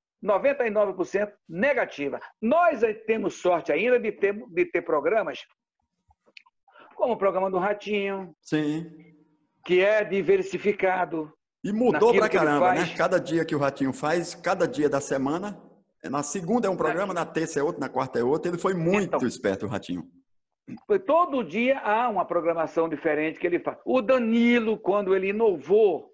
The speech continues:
Speaker 1: mesmo sendo um cara que, de repente, foi na cola do Jô, o Jô foi na cola do Don King, né?
Speaker 2: Sim,
Speaker 1: Hoje
Speaker 2: sim.
Speaker 1: você poderia,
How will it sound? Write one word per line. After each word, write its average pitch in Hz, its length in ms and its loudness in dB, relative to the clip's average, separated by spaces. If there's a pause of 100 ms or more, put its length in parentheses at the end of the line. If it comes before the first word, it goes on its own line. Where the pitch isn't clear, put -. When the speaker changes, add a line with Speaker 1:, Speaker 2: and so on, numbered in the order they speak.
(360)
Speaker 1:
mesmo 196 500 2
sendo 175 440 -2
um 185 480 -4
cara 156 260 0
que, 147 140 -12
de 147 100 0
repente, 156 580 0 (200)
foi 190 280 2
na 180 140 -2
cola 170 360 0
do 160 180 -2
Jô, 175 420 2 (220)
o 190 120 0
Jô 214 200 4
foi 214 220 -2
na 196 140 -2
cola 185 320 2
do 180 120 0
Don 208 220 0
King, 196 640 0 (200)
né? 170 400 -4 (220)
Speaker 2:
Sim, - 320 0
Speaker 1:
Hoje 359 200 2
Speaker 2:
sim. 277 80 2
Speaker 1:
você 269 300 4
poderia, 247 640 0